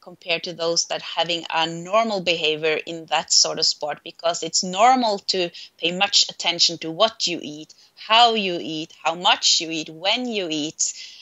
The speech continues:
and how much you train, because that is the whole focus in that kind of sport. So there might be a whole lot of people that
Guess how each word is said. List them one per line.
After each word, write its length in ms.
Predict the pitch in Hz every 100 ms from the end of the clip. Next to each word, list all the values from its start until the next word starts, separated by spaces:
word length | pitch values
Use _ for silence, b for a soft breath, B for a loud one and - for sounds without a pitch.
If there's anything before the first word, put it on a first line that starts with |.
| B
and 180 | 170 180
how 200 | 180 190
much 280 | 185 170 -
you 80 | 175
train, 380 | - 165 156 151
because 380 | 160 - 175
that 180 | - 202
is 140 | 196 -
the 80 |
whole 260 | 170 175 170
focus 920 | - - 185 180 165 165 - - - -
in 180 | 170 160
that 380 | 165 - - -
kind 240 | - 156
of 80 | 156
sport. 640 | - - 165 - - - - B B B B
So 460 | - 190 185 185
there 240 | 131 180 175
might 400 | 190 208 254 -
be 360 | 214 202 196 -
a 120 | 175
whole 440 | 175 202 214 233 - B B
lot 240 | 190 190 208
of 120 | 214
people 600 | - 196 190 - 175 165
that 460 | 160 165 - -